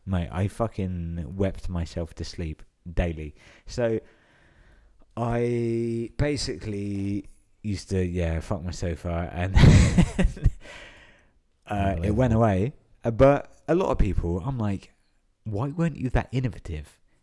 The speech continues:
Speaker 1: If you, if now with an adult brain, yeah, so bear, bear in mind, right, so Joe's my
Speaker 2: Oh,
Speaker 1: age.
Speaker 2: what if you think, like, back now, what if you, what you could
Speaker 1: Yeah,
Speaker 2: do
Speaker 1: 'cause a lot of people, a
Speaker 2: with
Speaker 1: lot of people
Speaker 2: the
Speaker 1: our
Speaker 2: smarts
Speaker 1: age
Speaker 2: you have now?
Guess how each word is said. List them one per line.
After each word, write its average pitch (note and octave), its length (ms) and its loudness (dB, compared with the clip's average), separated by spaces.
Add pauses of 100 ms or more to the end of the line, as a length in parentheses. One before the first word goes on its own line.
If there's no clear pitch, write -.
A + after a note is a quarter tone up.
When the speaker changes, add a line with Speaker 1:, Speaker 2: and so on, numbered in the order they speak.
Speaker 1:
If - 140 -6
you, G3+ 220 -2
if - 160 -6
now C#3+ 280 2
with G#2 220 -2
an A#2 80 -10
adult C3 360 4
brain, G2 460 -2 (240)
yeah, E2 280 -6
so A2+ 180 -2
bear, A#2+ 280 0
bear A#2 180 0
in F#2+ 60 -2
mind, F2 200 -4
right, E2 120 -10
so G#2+ 120 -10
Joe's C#3+ 380 2
my B2 280 -2
Speaker 2:
Oh, - 20 2
Speaker 1:
age. C#3+ 80 2
Speaker 2:
what C3 140 2
if A2+ 80 -2
you B2+ 80 4
think, A#2 280 2
like, A2 220 -4
back G2+ 200 0
now, G#2+ 160 -6
what A2 240 -2
if F#2+ 140 -8
you, G2 80 -6
what G2 240 -6
you G2+ 100 -4
could - 120 -4
Speaker 1:
Yeah, B2+ 140 4
Speaker 2:
do F#2+ 60 0
Speaker 1:
'cause F#2 140 2
a D#3 120 4
lot F3+ 180 8
of A#2 100 2
people, G2 420 0
a G2+ 180 -8
Speaker 2:
with G#2 180 0
Speaker 1:
lot C#3+ 160 0
of C3 100 -4
people A2 280 -2
Speaker 2:
the A2+ 80 0
Speaker 1:
our D3 140 8
Speaker 2:
smarts A2 280 2
Speaker 1:
age - 40 -2
Speaker 2:
you G2+ 80 2
have G2 220 0
now? F2+ 300 -4